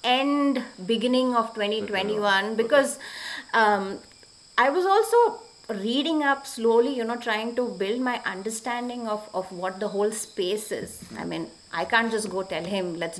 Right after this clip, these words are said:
Speaker 1: do this," without knowing anything
Speaker 2: Correct.
Speaker 1: about myself. I had to be a little bit of sure about what it takes.
Speaker 2: Correct.
Speaker 1: So, um, it was months and months of research, uh, where I was in a position to say, "Yeah, I know a little bit about this space." And on a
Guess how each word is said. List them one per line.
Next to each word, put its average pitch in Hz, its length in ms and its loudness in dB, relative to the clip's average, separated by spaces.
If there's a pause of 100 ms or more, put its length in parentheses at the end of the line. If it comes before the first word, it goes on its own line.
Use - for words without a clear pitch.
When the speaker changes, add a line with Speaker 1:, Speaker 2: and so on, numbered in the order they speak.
Speaker 1:
do 175 100 -2
this," 180 180 -4
without 170 380 0
knowing 170 200 -4
anything 160 440 -6
Speaker 2:
Correct. - 180 -8
Speaker 1:
about 165 300 0
myself. 170 320 -4
I 220 160 0
had 196 160 -2
to 214 80 -2
be 175 100 -2
a 170 40 0
little 170 200 -4
bit 170 180 -6
of 165 140 -6 (160)
sure 190 300 -4 (120)
about 160 240 -4
what 170 200 -4
it 175 180 -14
takes. 196 360 -8 (220)
Speaker 2:
Correct. 92 240 -8
Speaker 1:
So, 226 480 2 (140)
um, 214 220 0 (120)
it 247 80 -10
was 359 200 -2
months 175 680 -4
and 180 240 -8
months 170 200 -8
of 175 200 -10
research, - 640 -10 (480)
uh, 175 400 -2
where 175 180 2
I 185 120 2
was 226 180 2
in 233 100 2
a 233 160 -4
position 196 320 -4
to 233 60 -6 (100)
say, 240 60 -2 (100)
"Yeah, 170 60 0
I 196 140 -2
know 226 200 -6
a 226 60 -6
little 202 560 -2
bit - 160 -4
about - 220 -8
this 170 160 -10
space." - 360 -16
And 202 140 -10
on 208 80 -8
a 196 100 -12